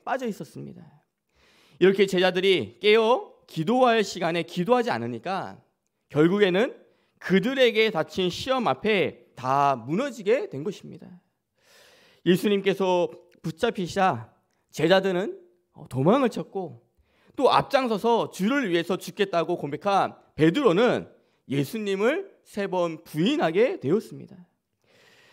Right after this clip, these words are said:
결국 깨어 있어야 할 때 깨어 있지 못하게 되니까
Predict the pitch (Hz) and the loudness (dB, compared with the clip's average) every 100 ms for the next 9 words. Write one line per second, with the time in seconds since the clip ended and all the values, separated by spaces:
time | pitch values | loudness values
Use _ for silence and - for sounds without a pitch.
0 | _ - 190 185 185 214 208 196 - 302 | _ -2 4 4 6 4 4 2 -4 -2
1 | 311 294 226 175 208 170 165 208 180 117 | 4 6 4 2 2 2 2 2 2 -2
2 | - 285 359 311 262 208 135 151 151 139 | -6 -6 -2 -2 -4 -6 -4 -4 -4 -6
3 | - - 135 123 190 165 101 - | -6 -6 -4 0 2 2 0 -8